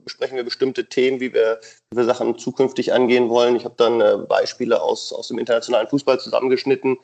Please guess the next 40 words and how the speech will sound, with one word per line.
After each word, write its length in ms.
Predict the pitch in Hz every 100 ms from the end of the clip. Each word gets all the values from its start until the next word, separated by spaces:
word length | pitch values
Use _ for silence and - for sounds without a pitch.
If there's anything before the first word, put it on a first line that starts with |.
| - - -
ähm, 240 | 123 123
die 80 | 113
das 240 | 120 117 -
demonstrieren. 680 | 123 117 117 - 131 160
Und 100 | 143 143
danach 260 | 147 175
haben 140 | 185 175
wir 80 |
dann 140 | 175 175
tatsächlich, 500 | - - - 196 -
äh, 80 | -
eine 240 | 180 180
gemeine, 540 | 165 165 170 170 170 - _ _
äh, 220 | - -
sagen 120 | 160 156
wir, 240 | - -
Einheit, 280 | 156 160 151
wo 100 | 156
wir 120 | 160
rumhampeln, 580 | 180 165 135 131 160 175 _ _ -
wo 80 | 127
mein 200 | 127 127
Co-Trainer 600 | 143 139 147 139 135 135
Mahmoud 400 | - 127 131 120
Jabi, 300 | 123 113 131
ähm, 340 | - 123 123 123
der, 200 | 123 -
der 240 | 113 -
fitnesstechnisch 680 | - - 127 - 135 131 120
sehr 240 | 120 135 123
versiert 400 | 131 135 165 160
ist, 560 | 160 - - - -
Übungen 400 | - 175 156 147
vorgibt, 600 | 139 - 151 147 170 185 -
Zeiten 360 | 160 143 131
vorgibt. 640 | 131 143 143 165 196 - -
Genau, 320 | 185 127 95
und 140 | 104
dann, 240 | 104 113 120
äh, 300 | 131 135